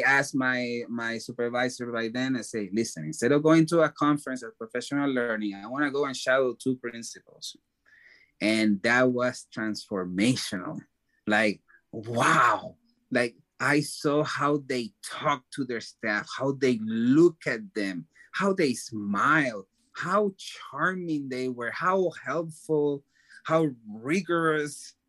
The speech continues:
while at the same time being decent. And I was like, "Wow."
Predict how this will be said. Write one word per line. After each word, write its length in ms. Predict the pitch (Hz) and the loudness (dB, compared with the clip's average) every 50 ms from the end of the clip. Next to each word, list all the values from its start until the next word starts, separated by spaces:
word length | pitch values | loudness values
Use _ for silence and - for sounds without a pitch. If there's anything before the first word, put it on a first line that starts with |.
| _ _ | _ _
while 220 | 143 135 131 131 | -2 2 2 2
at 100 | 127 117 | 2 0
the 100 | 110 113 | -4 -8
same 440 | 107 - - 143 143 151 156 151 143 | -10 -8 -6 -2 0 0 0 -2 -4
time 580 | - - 147 147 147 156 156 156 160 156 151 147 | -6 -4 -2 0 2 2 2 2 2 2 0 -2
being 440 | 135 127 135 139 143 143 135 127 117 - | -2 -2 -2 0 0 0 0 0 -2 -2
decent. 680 | 117 127 151 156 151 - - 165 147 143 143 143 143 - - _ _ _ _ _ _ _ _ _ _ _ _ | -2 0 0 0 -2 -2 0 0 2 2 0 -2 -4 -8 -14 _ _ _ _ _ _ _ _ _ _ _ _
And 160 | - 120 117 | -10 -6 -4
I 60 | 123 | -4
was 260 | 139 151 151 135 - - - | -2 -2 -2 -2 -4 -6 -4
like, 220 | 131 127 110 98 - _ - | -4 -4 -4 -6 -8 _ -10
"Wow." 400 | - - - - - - - - | -2 0 2 2 2 0 -2 -4